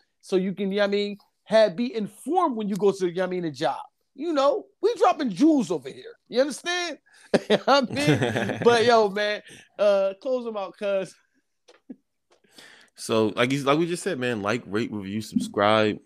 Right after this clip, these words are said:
Speaker 2: I mean,
Speaker 1: Yes.
Speaker 2: participate in any way possible. Like you said, the voice notes, leave messages, com-, like you said, man, I'm here,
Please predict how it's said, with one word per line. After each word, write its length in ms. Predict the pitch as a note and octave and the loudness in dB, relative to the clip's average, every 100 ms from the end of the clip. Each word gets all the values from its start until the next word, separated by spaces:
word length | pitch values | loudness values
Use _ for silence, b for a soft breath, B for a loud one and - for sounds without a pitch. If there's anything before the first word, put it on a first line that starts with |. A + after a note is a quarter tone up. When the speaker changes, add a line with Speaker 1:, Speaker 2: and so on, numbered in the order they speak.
| _ | _
Speaker 2:
I 40 | A2+ | -2
mean, 280 | G#2 G2 F#2 | 0 0 -2
Speaker 1:
Yes. 180 | G2+ - | -6 -10
Speaker 2:
participate 580 | - F#2 C3 A2+ - A#2 | -4 -4 -4 -4 0 0
in 60 | - | 0
any 160 | G#2 | 0
way 160 | G2+ G2 | 0 -2
possible. 420 | - A2 G#2 F#2 | 0 0 0 0
Like 60 | F#2+ | -4
you 60 | |
said, 160 | F#2 F2 | -6 -8
the 80 | E2+ | -8
voice 420 | F2+ G#2 G#2+ - | -4 -4 -4 -6
notes, 460 | G#2 G#2+ - - - | -2 -2 -4 -10 -8
leave 180 | G#2 F2+ | -8 -4
messages, 840 | F2 G#2 - F#2 G2 G2 F#2 - _ b b b b _ | -2 -2 -4 -8 -6 -6 -8 -14 _ b b b b _
com-, 320 | - A2+ A2+ | -6 -2 -2
like 140 | G2+ G#2 | 0 -2
you 60 | |
said, 220 | G#2 G#2 F#2 | -2 -4 -2
man, 260 | G2+ F#2 - _ _ - | -2 -2 -6 _ _ -4
I'm 140 | A2 A2+ | 0 2
here, 160 | C3 | 2